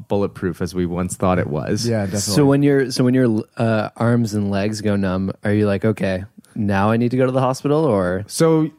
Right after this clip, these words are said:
Speaker 1: but it was changing so fast that I was trying to self-diagnose what was happening, because that's kind of what you do when you're mountain biking. You're usually in the middle of nowhere and you're like, "Okay, what's working? What's not? How do I get back?"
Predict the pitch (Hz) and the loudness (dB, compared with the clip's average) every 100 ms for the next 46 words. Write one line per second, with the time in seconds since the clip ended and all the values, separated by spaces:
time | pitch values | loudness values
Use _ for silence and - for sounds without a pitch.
0 | - 107 143 147 135 127 - 185 190 139 | -8 -2 2 2 2 0 0 2 2 0
1 | 104 123 113 147 160 113 101 123 165 156 | 2 2 2 0 0 -2 0 2 2 0
2 | 156 117 104 113 104 110 95 90 98 92 | -2 -2 -2 -4 -2 0 0 0 0 0
3 | 101 73 90 107 113 - 85 85 87 98 | -4 -4 -4 -2 -4 -4 -8 -6 -4 -2
4 | 90 90 - 107 92 - 87 85 95 92 | -2 -4 -4 -4 -2 -4 -6 -4 -4 -4
5 | 82 87 90 139 123 90 85 85 85 95 | -4 -4 -2 -2 -2 -4 -4 -4 0 0
6 | 95 98 85 85 87 82 82 90 101 92 | 0 0 0 0 0 -2 -2 0 2 2
7 | 82 85 82 82 92 90 78 73 82 87 | 0 -2 -2 -4 -6 -8 -8 -6 -4 -4
8 | - - 87 85 87 82 80 80 - 90 | -6 -8 -4 -4 -4 -4 -4 -6 -4 -2
9 | 85 - 92 90 80 78 - 92 - - | -2 -4 -4 -2 -2 -4 -2 -2 -4 -10